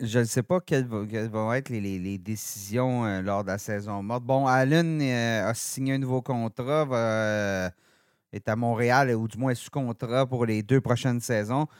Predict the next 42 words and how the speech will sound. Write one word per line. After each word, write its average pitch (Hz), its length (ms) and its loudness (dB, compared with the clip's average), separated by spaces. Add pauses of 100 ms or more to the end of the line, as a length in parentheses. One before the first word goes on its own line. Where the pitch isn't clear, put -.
(120)
Samuel 143 300 4
Montembeault 135 680 4
a, 113 440 4
euh, 104 300 2
une 127 140 0
année 131 320 2
à 127 60 4
son 120 180 -2
contrat 117 480 0
qui, 110 320 -2
euh, 104 80 2
lui 104 200 0
reste 123 200 -2
l'an 113 140 0
prochain. 147 380 -2
A 131 60 0
signé 143 600 0
une, 110 120 -2
euh, 98 340 0
non, 120 120 -4
c'est 139 120 -2
un 117 80 4
contrat 131 280 -2
de 151 60 -6
deux 120 200 -2
ans 143 40 -4
qu'il 120 160 -6
empoche. 113 400 -2
Donc, 107 240 -4
euh, 107 120 2 (500)
donc, 123 320 -2
l'année 131 300 2
prochaine, 196 300 4
ça 202 80 -2
devrait 143 220 4
être 147 120 -2
les 147 100 0
deux 143 80 2
gardiens, 135 320 2
mais 165 80 0
j'ai 139 100 2
l'impression, 139 480 2